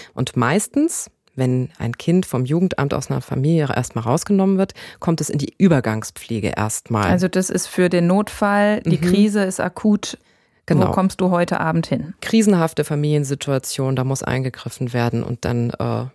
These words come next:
Speaker 1: wird das Kind erstmal
Speaker 2: Mhm.
Speaker 1: in eine Übergangspflegefamilie gegeben. Und das ist offen für Kinder bis zu siebzehn Jahren. Ähm, da brauchst du dann aber auch gewisse Vorkenntnisse,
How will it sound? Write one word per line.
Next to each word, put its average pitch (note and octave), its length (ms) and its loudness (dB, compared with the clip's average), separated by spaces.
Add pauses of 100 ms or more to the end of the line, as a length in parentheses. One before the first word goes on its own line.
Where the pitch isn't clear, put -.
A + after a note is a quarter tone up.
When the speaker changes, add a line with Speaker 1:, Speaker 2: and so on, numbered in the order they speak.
(420)
Speaker 1:
wird - 600 -6 (100)
das - 180 -4
Kind C#3 220 0
erstmal B2+ 580 -2
Speaker 2:
Mhm. F#3+ 200 2
Speaker 1:
in - 100 2
eine - 80 2
Übergangspflegefamilie A#2+ 1600 0
gegeben. G#2 500 -4 (440)
Und - 300 -2
das A#2+ 160 2
ist E3+ 160 -4
offen D#3+ 280 -2
für - 140 -6
Kinder D3 280 -2
bis C#3 220 -4
zu C3+ 100 -4
siebzehn C3 420 -4
Jahren. G#2+ 400 -2 (420)
Ähm, C#3 360 2
da F#3+ 240 2
brauchst F#3+ 320 -2
du F#3+ 60 0
dann F3 180 0
aber D#3+ 200 -2
auch - 260 -6
gewisse D3+ 360 0
Vorkenntnisse, A#2 920 0